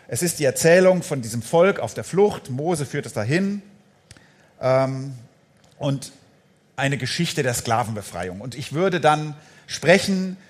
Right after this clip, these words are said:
über diese Gottesbegegnung von Mose. Hier wäre eine Grenze gezogen, hier wäre ein Volk,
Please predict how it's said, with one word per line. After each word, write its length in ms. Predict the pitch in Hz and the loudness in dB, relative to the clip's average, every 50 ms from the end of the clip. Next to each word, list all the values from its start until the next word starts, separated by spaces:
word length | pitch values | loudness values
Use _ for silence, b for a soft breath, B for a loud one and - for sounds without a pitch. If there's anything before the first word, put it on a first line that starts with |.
| b b | b b
über 580 | - 160 170 156 170 165 160 160 156 156 - - - | -4 -4 0 4 6 8 8 8 6 4 2 0 -4
diese 200 | 147 131 135 127 | -2 -2 -2 0
Gottesbegegnung 1120 | - 170 185 185 185 170 - - 160 127 - 151 160 175 170 - 156 160 156 156 156 151 - | 2 2 2 2 0 -4 -4 -4 -6 -4 0 0 0 0 0 -2 -2 -2 -2 -2 -2 -4 -8
von 200 | - - 131 127 | -8 -6 -6 -4
Mose. 640 | 127 139 156 170 175 165 135 156 156 151 147 139 - - b b b b b b b b _ _ _ _ _ _ - - - | -2 -2 0 0 0 0 2 2 2 2 2 0 -2 -6 b b b b b b b b _ _ _ _ _ _ -20 -20 -14
Hier 380 | 123 - 131 147 170 160 139 | -12 -8 -2 0 0 2 2
wäre 380 | 131 143 147 151 147 143 139 123 | 2 4 4 4 4 4 4 2
eine 220 | 120 127 127 127 | 2 0 -2 -2
Grenze 460 | 120 - 120 135 160 175 - - 156 139 | -2 2 2 4 4 2 0 -2 -4 -4
gezogen, 480 | 139 - - - 160 165 160 139 139 | -4 -4 -4 -4 -2 -2 -2 -4 -4
hier 220 | 131 127 170 160 127 | -2 -2 -2 0 2
wäre 260 | 143 147 139 127 127 | 2 2 2 2 0
ein 160 | 104 123 120 | -2 -2 -6
Volk, 600 | 117 - - 139 147 156 156 156 156 - - - | -8 -6 -2 -2 0 0 -2 -4 -6 -10 -16 -20